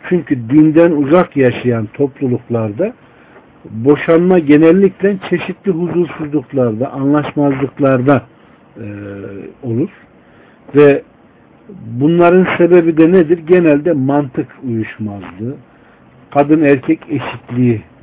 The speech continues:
tutuşturması veyahut kadının bir şeylere özenmesi veyahut erkeğin, yani iki taraftan da çeşitli sebepler olabilir. Ama bir Müslümanın boşanmasında ne sebep olabilir? Bunu iyice bir düşünün.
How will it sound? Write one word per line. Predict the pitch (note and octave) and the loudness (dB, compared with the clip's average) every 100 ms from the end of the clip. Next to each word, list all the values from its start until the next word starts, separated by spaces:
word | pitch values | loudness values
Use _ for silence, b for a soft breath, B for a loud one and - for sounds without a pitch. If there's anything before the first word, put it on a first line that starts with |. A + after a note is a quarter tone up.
| - | -20
tutuşturması | - - G#2+ - G2+ F#2 F#2+ - C3+ B2 | -20 -18 -18 -16 -16 -14 -14 -10 -6 -2
veyahut | C#3 C#3 C#3+ - | 0 0 -2 -8
kadının | C#3 C3 C#3+ D3 B2+ | -4 -2 0 0 0
bir | A#2 - | -4 -2
şeylere | A#2+ A#2+ B2 | -2 0 -2
özenmesi | C3+ A#2 A2+ G2+ F#2 F2 - A#2+ | -4 -6 -8 -10 -12 -16 -12 -10
veyahut | C3+ C#3+ C#3+ - | -8 -8 -10 -10
erkeğin, | C#3+ B2+ - B2+ D#3+ b b b - | -10 -10 -8 -6 -6 b b b 0
yani | E3+ D#3 | 2 2
iki | G3 D4+ | -2 -2
taraftan | G#3 D#3+ C#3 - C3 | 2 4 2 -2 -4
da | B2 | -4
çeşitli | - F3+ - - D3+ - | -2 -4 -4 -10 -8 -2
sebepler | D#3 D3+ B2+ F#3+ E3+ | 0 0 0 -2 -2
olabilir. | C#3+ C3 A2+ G#2+ F#2 b b b b b b - | 0 -2 -2 -6 -8 b b b b b b -6
Ama | F#3+ G#3 - | -2 -2 -2
bir | B3 | -4
Müslümanın | G#3+ F3 B2 C#3 A#2 G2+ G2 | -2 -4 -6 -4 -4 -6 -8
boşanmasında | A#2+ C#3 D#3+ E3 D#3+ D3 E3+ F3+ | -6 -6 -6 -6 -6 -8 -12 -12
ne | D3+ C3 F#3 - | -8 -6 -6 -8
sebep | G#2+ F#2+ - | -14 -18 -20
olabilir? | F#2 G2 F#2+ G#2+ - - | -18 -18 -18 -20 -18 -12
Bunu | A2 C3 | -12 -8
iyice | D#3+ G#2+ A2 | -8 -8 -10
bir | G#2+ | -10
düşünün. | - - - - | -14 -20 -20 -20